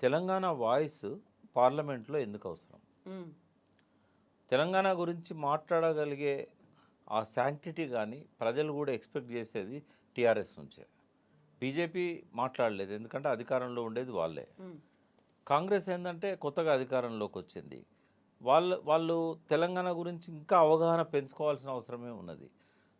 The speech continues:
Speaker 1: అని ఆయనకు కేంద్రంలో సా-, సహకారం కావాలి రేవంత్ రెడ్డికి. పరుషంగా మోడీని వ్యతిరేకించే అవకాశం ఆయన లేదు.
Speaker 2: Hmm.
Speaker 1: పార్టీ వేరైనా,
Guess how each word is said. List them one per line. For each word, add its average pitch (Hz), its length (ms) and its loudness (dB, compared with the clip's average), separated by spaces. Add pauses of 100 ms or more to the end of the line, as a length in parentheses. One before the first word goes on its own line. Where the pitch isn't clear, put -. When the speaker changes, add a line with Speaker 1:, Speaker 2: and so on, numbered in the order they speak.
(160)
Speaker 1:
అని 190 280 -12 (960)
ఆయనకు 185 520 0
కేంద్రంలో 202 800 2 (300)
సా-, 143 540 -2
సహకారం 156 580 4
కావాలి 85 520 -4
రేవంత్ 104 340 -4
రెడ్డికి. - 380 -16 (480)
పరుషంగా 190 480 4
మోడీని 175 380 -2
వ్యతిరేకించే 156 560 -4
అవకాశం 143 480 -2
ఆయన 110 320 -6
లేదు. 104 400 -2 (140)
Speaker 2:
Hmm. 170 180 -12
Speaker 1:
పార్టీ 131 300 4
వేరైనా, 156 580 0